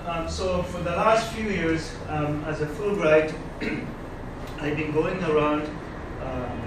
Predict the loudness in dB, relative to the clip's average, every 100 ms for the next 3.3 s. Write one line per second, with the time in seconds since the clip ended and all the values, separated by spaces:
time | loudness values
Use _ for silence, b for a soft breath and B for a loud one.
0 | -8 -8 -8 -8 -8 -8 -8 -8 -4 -2
1 | 0 0 0 0 0 0 0 -2 -2 2
2 | 2 2 -2 -6 -8 -8 -8 -8 -4 -2
3 | -2 -2